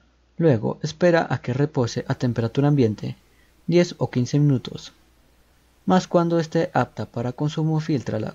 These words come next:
con un colador. Modo de consumo. Puedes ingerir la bebida después de dos comidas principales. Se recomienda su consumo por lo menos tres veces a la semana.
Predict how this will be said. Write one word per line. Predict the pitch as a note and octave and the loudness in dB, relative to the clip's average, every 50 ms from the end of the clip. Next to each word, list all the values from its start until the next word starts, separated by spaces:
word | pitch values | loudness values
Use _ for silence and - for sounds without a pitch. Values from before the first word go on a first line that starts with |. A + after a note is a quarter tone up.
| - _ | -14 _
con | - E3 D#3+ | -6 -4 -4
un | E3 E3+ E3+ | -2 -4 -4
colador. | E3 - C#3+ C#3+ C#3 C3 - - C3 B2+ - _ _ _ _ _ _ _ _ _ _ _ _ _ _ _ _ _ _ _ - | 0 0 2 2 2 2 0 -2 -6 -14 -20 _ _ _ _ _ _ _ _ _ _ _ _ _ _ _ _ _ _ _ -2
Modo | D3+ D#3+ D#3+ D3 | 0 2 4 4
de | A#2+ A2 | 2 2
consumo. | - - C3 - - A#2 A2 A2+ A#2+ - _ _ _ _ _ _ _ _ _ | 0 -2 -6 -6 -4 -6 -6 -6 -8 -10 _ _ _ _ _ _ _ _ _
Puedes | - F3 E3+ E3+ E3 E3+ | 0 2 2 2 2 -2
ingerir | E3 D#3 E3 D#3 D3+ | -2 0 0 0 2
la | D#3 D#3 | 4 4
bebida | D#3 D3+ C3 A#2+ A2+ A2 | 4 4 4 4 2 0
después | G2+ - - - - B2 A#2 | -2 -4 -10 -4 0 0 2
de | A2+ A2+ A2+ - _ | 2 0 -2 -6 _
dos | - B2 A#2+ - | -4 -4 -4 -2
comidas | - - C#3+ C#3+ C3+ A#2+ A#2 A#2 - | 0 0 2 2 2 2 0 -2 -4
principales. | - C3+ C3+ C#3 - D3+ D3+ - A2+ - C#3+ C3+ - - - _ _ _ _ _ _ _ _ | -2 -4 -4 -2 -2 -4 -2 0 -2 -2 -2 -6 -10 -12 -20 _ _ _ _ _ _ _ _
Se | _ - E3+ | _ -2 0
recomienda | D#3+ D#3 D#3 - F3 F3+ F3 | 0 0 2 2 2 4 4
su | D#3 D#3 - | 2 0 0
consumo | - C#3 C3+ - B2+ A2 A2 | -2 -2 0 0 -2 -2 -4
por | G#2 - - C#3+ | -2 -2 0 2
lo | D3+ D#3 | 4 4
menos | D#3+ D#3+ E3 D#3+ D#3 D#3 | 4 2 2 0 -2 -2
tres | - A#2 A2 G#2+ | 0 0 0 0
veces | A2 A2+ A2+ - - - | 0 -2 -2 -2 0 0
a | C3 | 0
la | B2+ C3 | 0 0
semana. | - D#3 D3+ C#3 A#2 G#2+ B2 C3+ C3 | 0 2 2 2 2 0 -2 -6 -10